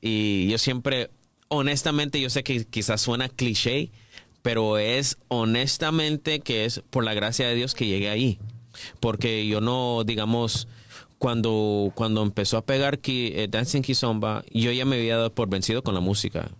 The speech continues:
Yo no quería hacer música. Yo lo estaba haciendo como un hobby. Eh, y a la edad de diecinueve años, yo estuve en Miami y conocí un, una persona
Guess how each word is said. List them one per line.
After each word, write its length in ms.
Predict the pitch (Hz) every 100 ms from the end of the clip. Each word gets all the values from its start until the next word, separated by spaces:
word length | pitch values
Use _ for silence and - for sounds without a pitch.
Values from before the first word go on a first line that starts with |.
| -
Yo 140 | 104
no 80 | 101
quería 280 | 107 98 92
hacer 160 | 95
música. 540 | 87 87 - 80 82 85 -
Yo 160 | 95
lo 60 | 95
estaba 180 | - 101
haciendo 240 | 104 104
como 180 | 104 98
un 60 | 98
hobby. 400 | 120 101 78 92 _ _ - - - - -
Eh, 840 | 104 101 98 95 92 87 87 82 -
y 300 | - - 90 -
a 100 | -
la 200 | 101 98
edad 160 | 95 107
de 80 | 131
diecinueve 540 | 127 123 113 101 101 123
años, 500 | 135 135 139 131 - -
yo 680 | 107 104 101 104 110 110 - - _ _
estuve 360 | 107 - 110 110
en 40 |
Miami 500 | 127 120 110 104 107
y 40 | 107
conocí 360 | 107 95 -
un, 320 | 95 104 110 -
una 180 | 104 104
persona 500 | 117 107 98 92